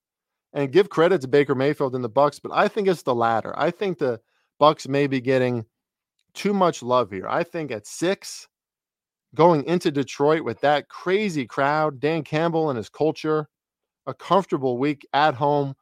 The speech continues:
confidence at an all-time high, the pace and the tempo that their offense can move at,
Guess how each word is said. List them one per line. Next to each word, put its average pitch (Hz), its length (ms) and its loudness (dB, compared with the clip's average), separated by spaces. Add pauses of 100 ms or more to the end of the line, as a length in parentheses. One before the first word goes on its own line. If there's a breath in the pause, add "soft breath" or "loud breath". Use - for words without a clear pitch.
(340)
confidence 156 560 -2
at 139 80 0
an 131 80 -2
all-time 131 420 -2
high, 147 520 -2 (600)
the 135 80 -4
pace 175 460 -4
and 135 100 -8
the 127 60 -6
tempo 165 440 0
that 135 120 -4
their 127 140 2
offense 143 400 0
can 113 160 -10
move 139 240 -2
at, 151 260 0